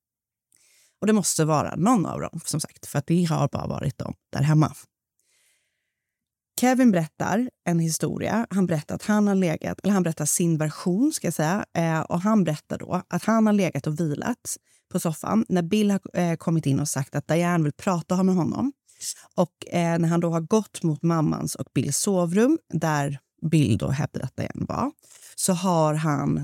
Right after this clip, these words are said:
du vet, så här, eller han har typ öppnat dörren till sovrummet. Och direkt då har Bill tagit struptag kring, eh, Kevins hals bakifrån och försökt kväva honom. Och sen har de så här bråkat ganska intensivt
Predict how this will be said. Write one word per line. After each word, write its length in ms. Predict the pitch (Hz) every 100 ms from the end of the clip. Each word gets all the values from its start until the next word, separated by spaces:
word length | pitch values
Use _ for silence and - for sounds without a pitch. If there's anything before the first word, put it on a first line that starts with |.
| -
du 80 |
vet, 120 | - -
så 80 |
här, 200 | - - - _ _ _ _ _
eller 120 | 202
han 100 | 220
har 80 | 226
typ 160 | 185 -
öppnat 320 | 185 - 160
dörren 480 | 156 226 185 - 78
till 140 | 147
sovrummet. 560 | - 165 156 143 - - _ _ - -
Och 160 | 160 -
direkt 360 | 190 196 -
då 120 | 123
har 240 | 131 147 139
Bill 340 | 147 190 175
tagit 380 | - 156 95 -
struptag 580 | - 180 160 - 170 160
kring, 260 | - - - _
eh, 160 | 156 143 -
Kevins 320 | 156 156 156
hals 320 | - 226 208
bakifrån 560 | 185 165 - 156 170 233 _ _ - -
och 240 | 175 -
försökt 360 | - 160 - -
kväva 380 | - 180 156 165
honom. 360 | 175 - 160 - _ _ _ -
Och 100 | 190
sen 220 | 208 196
har 80 | 185
de 140 | 160
så 80 | -
här 60 | 147
bråkat 600 | 185 196 180 - 214 -
ganska 320 | 175 151 -
intensivt 680 | 202 220 226 226 - 262